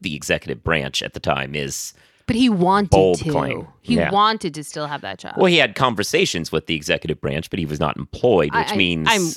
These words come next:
Speaker 2: yeah.
Speaker 1: yeah.
Speaker 2: Yeah. I mean, I get it. It's a bad argument, but
Speaker 1: I
Speaker 2: it is
Speaker 1: feel like, look, look,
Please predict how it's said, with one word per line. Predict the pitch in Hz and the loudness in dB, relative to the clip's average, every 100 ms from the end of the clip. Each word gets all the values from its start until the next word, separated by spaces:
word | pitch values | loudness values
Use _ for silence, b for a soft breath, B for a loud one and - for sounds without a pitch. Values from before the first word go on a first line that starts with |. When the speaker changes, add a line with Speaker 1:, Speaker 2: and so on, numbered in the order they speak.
| - | -10
Speaker 2:
yeah. | 90 - | -10 2
Speaker 1:
yeah. | 92 69 60 - - | 2 2 -2 -10 -10
Speaker 2:
Yeah. | 160 101 | -8 -4
I | 208 | 0
mean, | 214 | 2
I | 180 | 2
get | 185 160 | 0 -2
it. | 123 - | -2 -6
It's | 156 160 | -8 -8
a | |
bad | 139 147 139 | -4 -2 -2
argument, | 139 143 156 - 98 - - | -4 -6 -10 -12 -12 -12 -4
but | 151 147 - - b b b | -4 -4 -8 -16 b b b
Speaker 1:
I | - | -6
Speaker 2:
it | 156 | -6
is | 151 | 0
Speaker 1:
feel | 196 | 0
like, | 196 131 - - _ 123 | 4 2 2 -8 _ 0
look, | 123 85 | 2 4
look, | 123 80 | 4 2